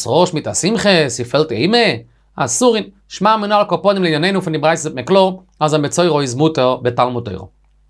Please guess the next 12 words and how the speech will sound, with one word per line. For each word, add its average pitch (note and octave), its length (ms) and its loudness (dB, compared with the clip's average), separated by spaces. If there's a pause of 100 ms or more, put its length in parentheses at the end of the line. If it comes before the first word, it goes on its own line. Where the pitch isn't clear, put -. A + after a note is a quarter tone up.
(640)
און D3+ 80 4
די E3 60 4
גמרא F#3+ 240 4
ממשיך. E3+ 520 -4 (460)
אבל F#3+ 460 4 (200)
אסור F#3+ 280 2
בתרבויסס E3+ 760 2
התורה F3 260 0
נישט E3 180 -2
אויסוואשן D#3+ 340 2
זיינע D3+ 160 2
בגדים. B2+ 340 0